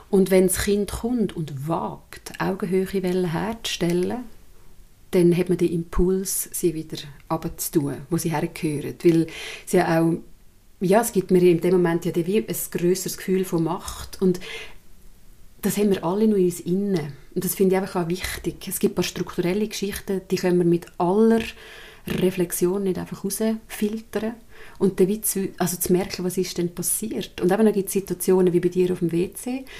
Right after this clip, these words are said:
oder bei mir davor, wo ich ihr wie so, also verbal so eine Klatsche gegeben habe, weil ich einfach gerade nicht haben mögen. Und das ist natürlich komplett unfair.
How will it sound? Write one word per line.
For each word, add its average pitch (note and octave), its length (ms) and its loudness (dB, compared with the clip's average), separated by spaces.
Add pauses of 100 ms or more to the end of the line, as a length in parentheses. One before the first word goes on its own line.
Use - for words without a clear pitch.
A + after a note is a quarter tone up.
(240)
oder F#3+ 180 0
bei F#3 100 4
mir F#3 200 4
davor, F#3 600 0 (580)
wo G3 100 0
ich G3 180 2
ihr G3 240 2
wie B3 100 -2
so, A#3+ 200 -4
also F3+ 220 -4
verbal F3+ 680 -2
so G#3 100 -2
eine F3 120 4
Klatsche F3+ 640 -4
gegeben A3 340 2
habe, G#3 300 0 (360)
weil F#3 260 2
ich F3+ 60 2
einfach - 220 -6
gerade F#3+ 180 0
nicht F#3 120 2
haben F3+ 120 2
mögen. G3+ 300 0 (520)
Und - 40 -12
das - 160 -2
ist - 120 -8
natürlich - 280 -8
komplett F3 480 -2
unfair. G#3+ 460 -2